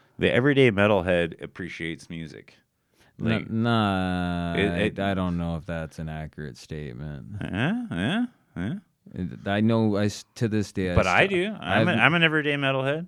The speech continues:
Speaker 2: But I've also met metalheads that literally, if you don't listen to anything except for ninety mile a second metal, you're nothing but a piece of shit.
Speaker 1: Yeah,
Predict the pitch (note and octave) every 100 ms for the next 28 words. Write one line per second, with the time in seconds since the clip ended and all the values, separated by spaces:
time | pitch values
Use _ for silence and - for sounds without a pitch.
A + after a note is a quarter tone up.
0 | - - F#2+ F#2+ G2 G2+ G2+ - F#2+ F#2+
1 | F#2+ F#2 F#2 F#2 F#2+ F#2 F#2 F#2 F2 F#2
2 | E2+ F2 E2+ E2 - - - F2 E2+ F#2+
3 | F#2+ F2+ F2 E2 F#2 F2+ D#2+ F2 E2 F#2
4 | D#2+ F2 F2 F2+ F2 E2+ - F2 E2+ E2
5 | E2 E2+ E2 D#2+ D#2+ D#2 D#2+ - E2 -
6 | C#2 D#2+ D#2+ D#2+ D#2 D#2 D#2+ D#2 D#2 D#2+
7 | D#2 D#2 D2+ D2 D2+ E2 D#2 - - -
8 | D#2 D2+ - F2+ F2+